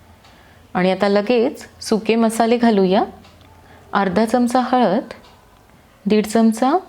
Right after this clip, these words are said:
धणे जिरे पूड, एक चमचा बडीसोपची मी पूड करून घेतली आहे,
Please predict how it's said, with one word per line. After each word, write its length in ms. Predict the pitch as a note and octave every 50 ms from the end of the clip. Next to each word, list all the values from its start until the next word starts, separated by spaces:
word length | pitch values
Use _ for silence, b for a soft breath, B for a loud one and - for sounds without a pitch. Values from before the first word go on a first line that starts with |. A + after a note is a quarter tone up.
| - - -
धणे 280 | F#3+ G3+ G3+ G3 G3 G3+
जिरे 240 | G3+ A3 A3+ A3+ A#3+
पूड, 360 | A#3 - C4 B3+ G3 A3 C#4+ - - - - - _ _ _ _ _ b b b b b b b b b b b b -
एक 200 | G#3+ G#3+ G#3+ G#3+
चमचा 400 | - - A#3 A#3 A3+ A3+ A#3+ A#3+ B3 C4 C4+ C4 - -
बडीसोपची 800 | G#3 G3+ F3+ F3 G#3 G#3 G#3 A3 A3 G#3+ A3 - - - A#3
मी 280 | A3+ A3+ A#3 A#3+ A#3+ A#3+ A#3+ - -
पूड 160 | G#3 G#3 G#3 G#3+
करून 320 | G#3 G#3+ G#3+ G#3+ A3+ A3+
घेतली 400 | A3 A#3 A3+ A3 A3+ G3 G3 G#3
आहे, 300 | G#3 F#3+ G3 - G#3+ B3+